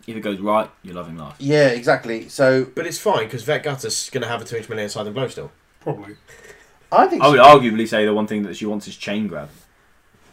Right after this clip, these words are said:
Speaker 3: Uh, what's
Speaker 2: Because
Speaker 3: some
Speaker 2: they
Speaker 3: more
Speaker 2: don't have
Speaker 3: control
Speaker 2: the
Speaker 3: to bring people
Speaker 2: repositions,
Speaker 3: in?
Speaker 2: do they, that much in that team?
Speaker 1: Imagine she loses, she loses Scything Blow, but allows the ranged Chain Grab to happen again.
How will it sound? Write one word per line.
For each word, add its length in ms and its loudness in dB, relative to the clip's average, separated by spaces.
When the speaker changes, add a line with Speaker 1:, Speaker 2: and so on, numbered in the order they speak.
Speaker 3:
Uh, 80 -2
what's 140 -2
Speaker 2:
Because 160 -2
Speaker 3:
some 120 0
Speaker 2:
they 100 6
Speaker 3:
more 80 8
Speaker 2:
don't 160 4
have 80 -4
Speaker 3:
control 200 6
Speaker 2:
the 60 4
Speaker 3:
to 180 2
bring 140 0
people 220 0
Speaker 2:
repositions, 160 0
Speaker 3:
in? 60 -16
Speaker 2:
do 120 -2
they, 160 -4
that 120 -6
much 220 -12
in 60 -12
that 160 -12
team? 260 -10
Speaker 1:
Imagine 280 6
she 120 2
loses, 500 2
she 140 -6
loses 320 -2
Scything 380 2
Blow, 240 0
but 160 -2
allows 400 2
the 80 -8
ranged 420 -4
Chain 260 -8
Grab 220 -6
to 80 -12
happen 180 -12
again. 200 -12